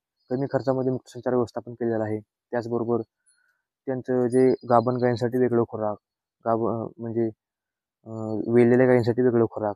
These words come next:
असे खुराक व्यवस्थापनामध्ये पण वेगवेगळे टप्पे असतात, ते पण आपण या व्हिडिओमध्ये पाहिलेलं आहे.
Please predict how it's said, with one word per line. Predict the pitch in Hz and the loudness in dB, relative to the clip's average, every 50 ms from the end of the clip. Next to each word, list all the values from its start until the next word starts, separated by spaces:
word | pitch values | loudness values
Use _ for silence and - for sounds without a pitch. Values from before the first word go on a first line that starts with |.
| - - | -6 -10
असे | 131 - - 185 180 | -8 -4 -2 -2 -2
खुराक | - - _ _ _ 131 139 147 143 | -2 -6 _ _ _ -4 -2 0 2
व्यवस्थापनामध्ये | 151 143 131 - - 131 - 139 139 139 139 135 135 135 - | 2 0 0 -2 -8 -10 -10 -8 -8 -6 -4 -2 -2 -2 -4
पण | 160 | -6
वेगवेगळे | 160 - - _ 135 135 131 131 135 135 | -10 -14 -12 _ -4 -2 -2 0 -2 -2
टप्पे | - 135 123 - - 127 | -4 -8 -12 -8 -6 -4
असतात, | 123 113 - _ 120 120 | -4 -4 -6 _ -18 -20
ते | - _ - 135 | -18 _ -8 -8
पण | 127 - 139 | -6 -4 -6
आपण | 139 127 131 131 | -6 -6 -4 -2
या | 135 | 2
व्हिडिओमध्ये | 131 127 117 120 120 120 120 117 127 - - | 2 4 4 4 2 2 0 -2 -2 -2 -4
पाहिलेलं | 117 107 104 107 113 113 107 | -6 -8 -6 -6 -4 -6 -6
आहे. | 98 98 | -8 -10